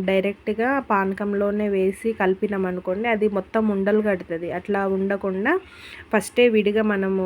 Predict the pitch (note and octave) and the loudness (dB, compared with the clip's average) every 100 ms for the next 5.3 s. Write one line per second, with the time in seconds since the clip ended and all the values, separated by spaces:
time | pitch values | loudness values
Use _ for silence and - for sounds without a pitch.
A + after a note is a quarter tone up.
0 | F3+ F3+ F#3+ F#3+ G3 F#3 F#3 F#3 A3+ F4+ | -2 0 2 2 0 0 0 0 0 0
1 | - - - - - G3+ F#3 F3 F3+ G3+ | -4 -16 -20 -20 -16 -6 -4 -2 -2 -2
2 | G3 F#3+ F#3 G3+ G#3 - G#3+ G3+ G3 F#3+ | 0 -2 0 2 0 2 0 0 -2 -4
3 | F#3+ - G3 B3+ A#3 G#3 G#3+ A#3 A3+ G3+ | -4 -4 -2 -2 0 2 4 2 2 0
4 | G3 - G3+ G#3+ G3 - - F#3+ F3+ E3+ | -2 -4 -2 -2 -4 -4 -2 0 0 -2
5 | E3+ F#3+ | -4 -2